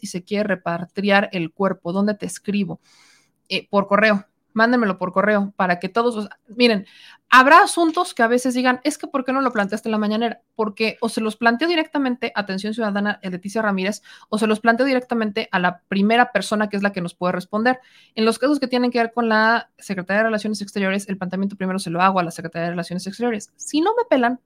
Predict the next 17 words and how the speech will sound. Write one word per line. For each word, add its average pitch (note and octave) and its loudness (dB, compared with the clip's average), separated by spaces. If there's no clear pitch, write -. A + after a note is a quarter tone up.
me G3+ -2
ignoran A3+ 0
o G3 -6
no A#3 2
me C#4 2
dan B3+ 4
respuesta, - -4
entonces G#3 0
ya G3 4
lo F3+ 2
llevo F#3 0
a F#3 4
la F#3+ 4
mañanera. B3+ 2
Pero, B3+ 6
este, F#3+ -2
mándenmelo, G#3+ 2